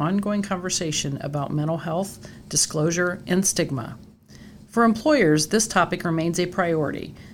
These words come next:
but why exactly is mental health at work so important? And how can you create a work culture that supports your employees' mental health and emotional well-being? Today, I have the pleasure of welcoming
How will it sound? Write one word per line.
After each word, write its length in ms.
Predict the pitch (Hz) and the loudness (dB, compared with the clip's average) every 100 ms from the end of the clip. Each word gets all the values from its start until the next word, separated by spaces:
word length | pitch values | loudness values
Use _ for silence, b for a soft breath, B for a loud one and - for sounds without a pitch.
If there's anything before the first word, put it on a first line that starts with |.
| B | B
but 120 | 190 | -2
why 300 | - 196 233 | 2 6 6
exactly 720 | 214 156 143 156 143 147 156 - | 6 2 -2 0 0 0 -2 0
is 140 | 156 | 0
mental 280 | 170 190 208 | 2 2 0
health 320 | 190 165 165 | 2 0 0
at 120 | - | -6
work 360 | 185 220 170 - | 0 2 2 0
so 180 | 160 165 | 0 2
important? 640 | 170 - 233 - 131 - - b b b | 0 2 2 2 -2 -6 -16 b b b
And 120 | 165 | 2
how 140 | 160 180 | 4 2
can 220 | 196 196 | 4 4
you 80 | 180 | 4
create 340 | - 180 165 | 0 0 2
a 60 | 156 | 2
work 260 | 202 220 | 0 -2
culture 380 | - 139 - 156 | -2 -2 0 -2
that 180 | 139 - | -2 -4
supports 560 | 156 - 175 180 - | -6 -4 -6 -2 -4
your 140 | 156 147 | 0 0
employees' 440 | 139 - 175 190 | -2 -2 0 0
mental 260 | 180 180 185 | 0 0 -2
health 380 | 175 156 - - B B - | -4 -6 -8 -14 B B -2
and 120 | 143 | 2
emotional 480 | 151 147 143 170 160 | 4 4 2 0 2
well-being? 500 | 151 156 151 - - - - _ _ _ _ _ _ _ - - _ _ _ _ _ _ - B B B B | 2 2 -2 -6 -10 -18 -20 _ _ _ _ _ _ _ -20 -20 _ _ _ _ _ _ -18 B B B B
Today, 300 | - 240 330 | 4 8 8
I 100 | 359 | 8
have 200 | 277 233 | 6 4
the 60 | 220 | 2
pleasure 420 | 220 226 233 233 | 2 4 4 4
of 140 | 180 | 4
welcoming 540 | 180 180 190 175 170 | 4 4 4 2 2